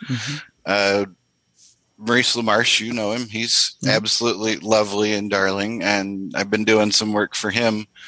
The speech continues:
Speaker 2: when we get back to Comic-Conning again. A lot of the artwork that,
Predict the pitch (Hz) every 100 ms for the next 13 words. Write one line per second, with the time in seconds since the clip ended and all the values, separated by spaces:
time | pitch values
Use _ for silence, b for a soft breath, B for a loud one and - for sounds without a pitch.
0 | B B B B B B _ _ - 101
1 | 110 107 104 101 92 104 104 104 - _
2 | _ - 107 - 101 - 113 127 - 107
3 | 95 95 92 87 90 87 107 104 - 101
4 | 113 110 104 101 104 107 104 104 - -
5 | 101